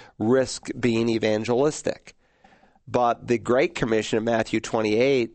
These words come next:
is in deference to the limited commission given earlier in that gospel when he says, "Don't go into the way of the Gentiles.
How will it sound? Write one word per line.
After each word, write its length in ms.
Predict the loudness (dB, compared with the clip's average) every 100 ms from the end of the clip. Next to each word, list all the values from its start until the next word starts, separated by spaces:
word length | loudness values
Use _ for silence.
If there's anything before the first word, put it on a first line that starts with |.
| _ -4
is 160 | -2
in 120 | -2 0
deference 540 | 0 0 -2 -4 -2
to 120 | -2
the 100 | 0
limited 520 | 0 0 0 0 -2 -2
commission 440 | -2 -2 -2 -2
given 280 | -2 0 0
earlier 340 | 2 2 0
in 80 | 0
that 220 | 0 0
gospel 540 | 0 0 -2 -2 -2 0
when 100 | -2
he 80 |
says, 220 | -2 -4 -4 -18 -20 -14 -2
"Don't 340 | 0 0 0
go 280 | 0 2 0
into 100 | 0
the 140 | 0
way 220 | 0 0 0
of 100 | -2
the 80 |
Gentiles. 600 | -4 -2 -4 -2 -4 -4